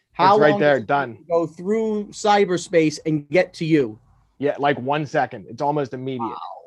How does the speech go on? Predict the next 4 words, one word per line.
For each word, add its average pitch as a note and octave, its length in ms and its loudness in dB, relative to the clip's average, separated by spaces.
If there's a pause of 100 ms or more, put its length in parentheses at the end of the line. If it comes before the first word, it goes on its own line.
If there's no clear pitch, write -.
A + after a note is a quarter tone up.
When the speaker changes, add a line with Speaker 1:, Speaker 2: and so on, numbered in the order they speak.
(1200)
Speaker 1:
Wow. C3+ 380 -10 (460)
Speaker 2:
Yeah. A#2+ 280 -8
Speaker 1:
Okay. D3 360 -6 (680)
So D3+ 600 0